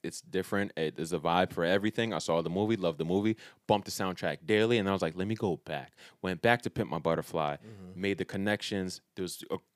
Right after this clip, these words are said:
Speaker 1: greater, a way greater appreciation for it. So that, that's, that's the order I did it. So, like, when you're talking about the grand scheme of things,
Speaker 2: Mm-hmm.
Speaker 1: I'll put that up there in the top three. First album, Black Panther,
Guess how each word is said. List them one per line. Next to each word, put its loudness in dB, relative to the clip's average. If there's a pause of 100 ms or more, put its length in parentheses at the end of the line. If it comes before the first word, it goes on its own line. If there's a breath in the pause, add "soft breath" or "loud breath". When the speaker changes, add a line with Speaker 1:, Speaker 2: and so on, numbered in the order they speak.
Speaker 1:
greater, 2
a -2
way -2
greater 4
appreciation 0
for -4
it. -10 (320 loud breath)
So 0
that, 2
that's, 2
that's 4
the 0
order 4
I 2
did -2
it. 0
So, 4
like, 2
when -2
you're 2
talking 4
about 4
the -2
grand 0
scheme -2
of 0
things, -2
Speaker 2:
Mm-hmm. -12
Speaker 1:
I'll 8
put 2
that 2 (220)
up 2
there 4
in -2
the -2
top -2
three. -2
First 2
album, 2
Black 0
Panther, -2